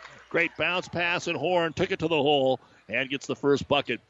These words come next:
of the second half. His second bucket, eighteen fourteen. Stars hustled up the floor. That's kind of a key as well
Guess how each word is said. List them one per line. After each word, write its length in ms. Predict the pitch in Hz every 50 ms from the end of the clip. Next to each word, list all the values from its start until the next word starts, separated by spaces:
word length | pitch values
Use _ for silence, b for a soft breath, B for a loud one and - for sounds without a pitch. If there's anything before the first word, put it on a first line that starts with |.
| _ _ -
of 160 | 117 131 127
the 100 | 131 131
second 360 | - - 143 131 - 135 123
half. 240 | 113 131 127 123 -
His 160 | 120 135 123
second 360 | - - 135 120 - 127 117
bucket, 280 | - 131 123 120 123 120
eighteen 380 | 127 127 - - 123 127 123 117
fourteen. 460 | - 127 123 123 - - 107 98 95
Stars 420 | - - - 117 123 131 131 -
hustled 340 | - 120 123 - - 123 127
up 100 | 123 -
the 100 | - 117
floor. 240 | - - 135 131 131
That's 200 | 143 160 - -
kind 180 | - 190 196
of 60 | 175 156
a 60 | 135
key 280 | - - - 165 160
as 160 | 151 135 113 110
well 420 | 113 139 147 143 127 120 113 104